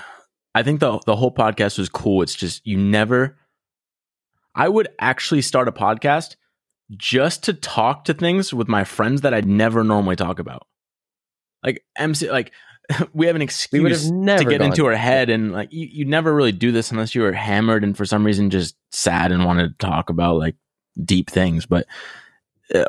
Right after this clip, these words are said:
Speaker 1: or, or I guess you smoke weed and do that, but it's, it's one of those mediums where just the,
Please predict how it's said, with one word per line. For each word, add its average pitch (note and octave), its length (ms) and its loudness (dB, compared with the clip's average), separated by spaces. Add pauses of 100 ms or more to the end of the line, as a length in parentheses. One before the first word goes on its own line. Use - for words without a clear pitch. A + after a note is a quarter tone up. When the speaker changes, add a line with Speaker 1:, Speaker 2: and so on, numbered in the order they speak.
Speaker 1:
or, F2+ 180 0
or F2 340 -4
I D#2+ 100 -6
guess D#2+ 200 -8
you F2+ 60 -4
smoke E2+ 320 -6
weed F2+ 240 -4
and F2 240 -6
do F2+ 140 -2
that, F2 200 0
but F#2 200 -4 (420)
it's, A2 260 -2
it's A#2 180 -2
one B2+ 200 2
of B2+ 80 2
those A2+ 280 2
mediums A2 360 2
where G2+ 100 2
just F2+ 300 -4
the, F#2+ 160 -6